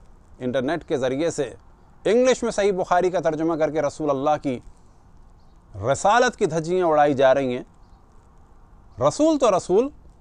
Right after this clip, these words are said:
उन्हें एक बाशऊर आदमी नहीं छोड़ा आपने। बात करते हैं आप तौहीन रिसालत की, बात करते हैं आप तौहीन असहाब और तौहीन उम्महातुल मोमिनीन की।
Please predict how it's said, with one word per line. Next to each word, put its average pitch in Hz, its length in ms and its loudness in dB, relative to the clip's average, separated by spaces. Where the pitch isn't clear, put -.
उन्हें 190 220 0
एक 175 200 -4
बाशऊर 180 600 0
आदमी 262 480 2
नहीं 233 120 2
छोड़ा 156 280 4
आपने। 95 340 0
बात 160 280 2
करते 185 320 -4
हैं 185 100 -2
आप 180 140 -6
तौहीन 175 260 -4
रिसालत 151 480 0
की, 294 200 -4
बात 135 320 0
करते 190 300 -4
हैं 190 60 -4
आप 185 140 -6
तौहीन 175 260 -4
असहाब 170 460 -4
और 196 80 -4
तौहीन 160 300 -6
उम्महातुल 151 560 -6
मोमिनीन 143 480 -2
की। 277 160 -8